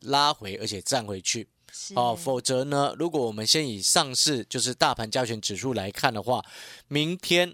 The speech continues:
Speaker 1: 开始整个O T C，整个移动平均就会扣底值。哦，二十天的移动平均的扣底值要扣底到一五七六零。
Speaker 2: 哦。
Speaker 1: 哦，一万五千七百六十点。哦，
Speaker 2: 哦。
Speaker 1: 但是呢，以今天一五七零七来说的话，等于是说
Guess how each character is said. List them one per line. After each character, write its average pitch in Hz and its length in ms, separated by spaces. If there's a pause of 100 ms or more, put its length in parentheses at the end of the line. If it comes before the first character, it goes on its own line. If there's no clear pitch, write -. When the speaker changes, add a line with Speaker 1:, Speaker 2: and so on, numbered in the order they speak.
(160)
Speaker 1:
开 160 300
始 104 320
整 107 280
个 107 180
O 147 180
T 151 180
C， 147 240 (140)
整 107 300
个 107 760 (260)
移 147 120
动 180 160
平 131 140
均 139 200
就 143 120
会 139 80
扣 - 200
底 104 160
值。 95 280 (220)
哦， 123 180
二 175 100
十 - 140
天 156 260
的 131 80
移 - 100
动 147 200
平 127 160
均 139 120
的 135 60
扣 185 180
底 113 140
值 90 140
要 127 160
扣 131 200
底 101 140
到 120 300
一 151 180
五 120 180
七 - 300
六 151 220
零。 98 260 (320)
Speaker 2:
哦。 175 200 (200)
Speaker 1:
哦， 143 180
一 147 80
万 175 180
五 127 120
千 147 180
七 156 200
百 139 160
六 147 180
十 127 160
点。 110 260 (200)
哦， 107 240
Speaker 2:
哦。 147 80
Speaker 1:
但 165 120
是 190 140
呢， 156 220
以 123 180
今 170 260
天 170 280
一 180 120
五 127 160
七 170 360
零 120 160
七 143 240
来 117 160
说 127 180
的 117 80
话， 117 180
等 117 200
于 113 160
是 151 180
说 151 260